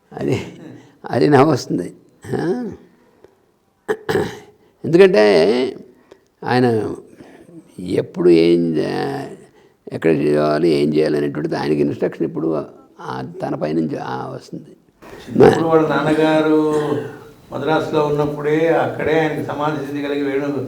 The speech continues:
Speaker 2: అక్కడ కృష్ణుడి యొక్క పాదసారథి టెంపుల్లో
Speaker 1: మ్మ్.
Speaker 2: సమాధి స్థితి కలిగినటువంటి ఆయనకి
Speaker 1: అదే.
Speaker 2: విద్యాదశలో ఉన్నప్పుడే ఆయన అలా, నే-,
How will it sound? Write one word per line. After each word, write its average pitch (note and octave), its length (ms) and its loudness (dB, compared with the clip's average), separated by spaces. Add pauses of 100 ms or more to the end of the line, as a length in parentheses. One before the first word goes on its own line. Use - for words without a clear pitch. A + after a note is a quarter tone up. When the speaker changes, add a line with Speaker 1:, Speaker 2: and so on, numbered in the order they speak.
(400)
Speaker 2:
అక్కడ B2+ 240 -10
కృష్ణుడి D#3 300 -4
యొక్క D3 160 0
పాదసారథి C3+ 1000 -4
టెంపుల్లో C3 320 -8
Speaker 1:
మ్మ్. D3+ 680 10 (100)
Speaker 2:
సమాధి C#3+ 320 -2
స్థితి C#3 180 -8
కలిగినటువంటి C#3 440 -6
ఆయనకి A#2+ 540 0
Speaker 1:
అదే. B2+ 380 10 (2000)
Speaker 2:
విద్యాదశలో D#3+ 880 2
ఉన్నప్పుడే D3+ 520 2
ఆయన C#3+ 160 2
అలా, C#3 420 -2 (320)
నే-, D#3+ 340 -8